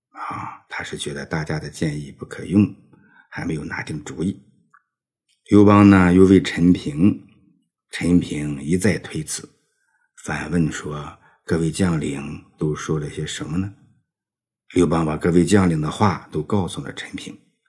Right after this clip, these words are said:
陈平就说：“有人上书说韩信谋反，还有知道这件事的吗？”刘邦说：“还没人知道。”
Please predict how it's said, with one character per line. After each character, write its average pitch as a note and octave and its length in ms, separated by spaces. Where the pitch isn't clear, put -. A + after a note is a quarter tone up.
陈 F2+ 200
平 D#2 160
就 E2 140
说 D#2+ 400
：“有 G2 220
人 F#2 200
上 A2 300
书 G2+ 240
说 G2 320
韩 F2 240
信 G#2 220
谋 F#2+ 180
反， - 420
还 F2 240
有 D2+ 340
知 D#2+ 240
道 D#2+ 320
这 - 140
件 - 180
事 - 200
的 F2+ 100
吗？” F#2 240
刘 F#2 160
邦 D2+ 160
说 C#2+ 240
：“还 - 180
没 D#2+ 280
人 C#2 260
知 - 160
道。” - 300